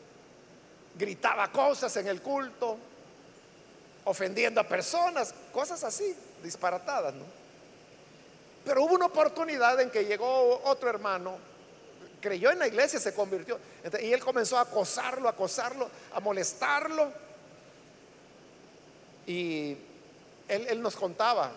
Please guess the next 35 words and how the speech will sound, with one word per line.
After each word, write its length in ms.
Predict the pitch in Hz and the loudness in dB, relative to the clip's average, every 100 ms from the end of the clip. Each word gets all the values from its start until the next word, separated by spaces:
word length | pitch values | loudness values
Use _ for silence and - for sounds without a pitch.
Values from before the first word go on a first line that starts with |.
| - - - - - - - | -14 -20 -20 -20 -20 -20 -10
"Yo 120 | 165 202 | -4 -2
ya 120 | 214 | 0
no 100 | 214 | 0
aguanto 440 | 190 233 240 214 | 0 -2 -4 -2
a 40 | 180 | -2
esta 180 | 190 | -2
persona". 540 | 175 180 - 202 180 127 107 - - - - - - - - - - - - - 180 | -4 -6 -4 -4 -4 -8 -18 -20 -20 -20 -20 -20 -20 -20 -20 -20 -20 -20 -20 -16 -4
Yo 180 | - | -2
no, 220 | 349 302 208 | 0 -2 2
yo 140 | 277 | 4
no 100 | 311 | 4
le 120 | 285 | 4
podría 640 | 262 220 214 254 269 226 - - - - - - | 4 2 0 0 0 0 -2 -10 -20 -20 -20 -8
asegurar 640 | 202 - 208 190 233 247 240 | -4 -2 0 2 2 2 0
al 140 | 196 | 0
cien 420 | - 254 339 349 | 0 2 0 0
por 220 | - 214 190 | 0 0 0
ciento, 560 | 277 320 294 - 110 104 - - - - - | -2 -4 -6 -10 -12 -14 -18 -20 -20 -20 -12
o 60 | - | -6
sea, 140 | 220 | -4
porque 260 | 208 185 165 | -4 -4 -4
no, 500 | 175 190 220 208 170 - - - - - - | -4 -2 0 -2 -4 -14 -20 -20 -20 -20 -14
no 120 | - 196 | -6 -2
soy 180 | 226 | 0
Dios 240 | 214 294 - | 2 2 4
para 200 | 208 185 | 0 0
saber 300 | 185 196 208 | 0 0 -2
todo, 360 | - 302 196 | 2 4 4
¿verdad? 260 | 165 143 - - - - - - - - - - - - | 2 -2 -10 -16 -20 -20 -20 -20 -20 -20 -20 -20 -10 -2
Pero 160 | 208 | 2
sí 220 | - 339 415 | 4 6 6
le 120 | 370 | 4
puedo 300 | 294 302 294 | 4 6 6
decir 400 | 247 - 285 294 | 4 2 0 -2
que, 440 | - 226 180 147 | 0 2 2 -2